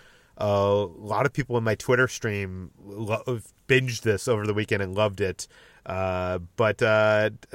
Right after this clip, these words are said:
yeah, I'm gonna get there. I will get there. Uh, Jacob, what have you been watching?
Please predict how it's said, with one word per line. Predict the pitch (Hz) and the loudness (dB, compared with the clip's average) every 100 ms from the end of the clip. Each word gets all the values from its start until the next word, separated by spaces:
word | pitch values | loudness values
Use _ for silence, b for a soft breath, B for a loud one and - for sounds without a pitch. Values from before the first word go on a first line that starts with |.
| 131 | -2
yeah, | 139 - | -2 -2
I'm | - | -2
gonna | 156 151 | 0 2
get | 139 - | 2 2
there. | 101 95 _ - | -2 -4 _ -2
I | 117 | 2
will | 131 | 4
get | 123 113 | 2 2
there. | 104 - - | -2 -2 -2
Uh, | 123 110 | 2 2
Jacob, | - 160 143 - - _ _ - | 2 0 0 -2 -6 _ _ -6
what | 110 117 | -2 -2
have | 123 | -2
you | 123 127 | -4 -2
been | 120 | 0
watching? | 104 104 - 80 | 2 0 0 -8